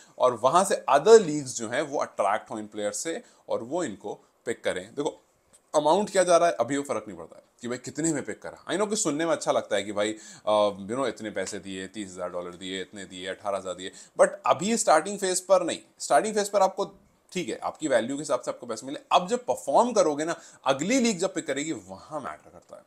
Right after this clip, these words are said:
So let's just hope कि ये लीग अच्छी रहे and ये नेपाल क्रिकेट को, eventually नेपाल क्रिकेट की ग्रोथ में हेल्प करे, because that is what is the main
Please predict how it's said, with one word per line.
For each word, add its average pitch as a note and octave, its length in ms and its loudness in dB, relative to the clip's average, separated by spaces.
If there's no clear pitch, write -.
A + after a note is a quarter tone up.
So D#3 80 0
let's F3+ 160 8
just G3+ 140 2
hope A3+ 220 6
कि G#3 60 -2
ये D#3+ 220 2
लीग F3+ 200 -2
अच्छी F3+ 260 0
रहे F#3 220 4
and D#3+ 300 2
ये C#3+ 140 -2
नेपाल A#2 420 0
क्रिकेट G2 280 -8
को, B2+ 100 -10
eventually G#3+ 500 4
नेपाल C#3 380 4
क्रिकेट A#2 240 -8
की A2+ 220 -10
ग्रोथ C3 340 -4
में G#2+ 100 -8
हेल्प F#2+ 260 -10
करे, G2+ 160 -8
because G2+ 240 -14
that G#2 600 -4
is A#2 100 -14
what F#2+ 340 -10
is G2 160 -14
the G2 80 -8
main F2+ 220 -14